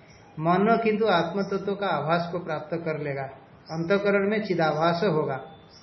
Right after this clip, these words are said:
तो इसीलिए ये कम से कम मन तो आत्म तत्व का आभास को प्राप्त कर लेता है, इंद्रियों का वो भी सामर्थ्य नहीं है।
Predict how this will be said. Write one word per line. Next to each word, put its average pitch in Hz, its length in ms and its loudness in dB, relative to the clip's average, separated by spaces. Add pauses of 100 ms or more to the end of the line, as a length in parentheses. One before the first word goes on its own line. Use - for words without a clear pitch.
(460)
तो 175 60 2
इसीलिए 196 800 4 (160)
ये 202 180 6
कम 196 260 4
से 202 180 2
कम 240 140 2
मन 208 560 2
तो 226 300 0
आत्म 180 380 0
तत्व 202 320 -2
का 208 160 -2
आभास 165 680 0
को 220 60 -2
प्राप्त 190 380 -2
कर 190 200 2
लेता 175 260 0
है, 160 160 2
इंद्रियों 196 340 6
का 220 120 0
वो 160 200 0
भी 170 120 0
सामर्थ्य 165 540 -2
नहीं 143 280 -4
है। 135 200 -14